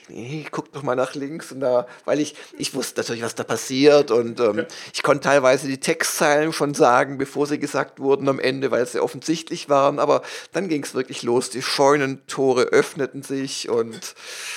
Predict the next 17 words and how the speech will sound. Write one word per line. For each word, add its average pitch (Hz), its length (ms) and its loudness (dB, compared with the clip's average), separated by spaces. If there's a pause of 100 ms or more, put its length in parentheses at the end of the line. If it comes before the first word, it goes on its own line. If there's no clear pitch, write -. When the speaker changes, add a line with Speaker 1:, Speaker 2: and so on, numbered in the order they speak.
(200)
Speaker 1:
ja. 110 280 0 (360)
Aber 269 240 6
es 262 80 2
hat 208 140 2
uns 180 120 -6
allen 165 220 4
gut 160 200 0
gefallen. 135 680 0
Durchaus 135 420 2
eine 127 100 -4
Empfehlung 110 480 -6
wert. 85 360 -4
Kein 123 220 -2
schlechter 113 320 -4
Film. 113 280 -6
Und 156 140 0
ich, 165 100 0